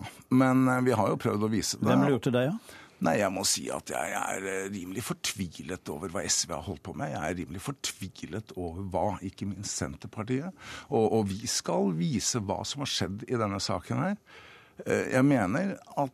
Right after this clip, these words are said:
Speaker 1: det står beviser i Canada på at dette er teknisk mulig. Vi har hele tiden sagt, eh, at det må bygges cirka tjue slike anlegg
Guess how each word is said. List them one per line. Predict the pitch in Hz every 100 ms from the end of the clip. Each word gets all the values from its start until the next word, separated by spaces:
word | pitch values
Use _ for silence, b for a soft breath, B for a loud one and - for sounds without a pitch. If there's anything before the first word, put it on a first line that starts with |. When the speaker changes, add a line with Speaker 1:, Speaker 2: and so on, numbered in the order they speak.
| _
Speaker 1:
det | 156
står | - - - 113 98 104
beviser | 123 107 90 - 110
i |
Canada | 98 90 82 110 180 - - - -
på | - 101 98 127 -
at | -
dette | 104 - 107
er | 101
teknisk | - 107 -
mulig. | 127 98 147
Vi | 139
har | 113 - -
hele | 147 120 87 101
tiden | - - 101
sagt, | - - 175 - - - B B B B
eh, | 147 113 110 - _ _ -
at | 107
det | 120
må | 143
bygges | 143 156 110 135 -
cirka | 107 139
tjue | - - 156 120 117
slike | 120 127 -
anlegg | 131 101 143 208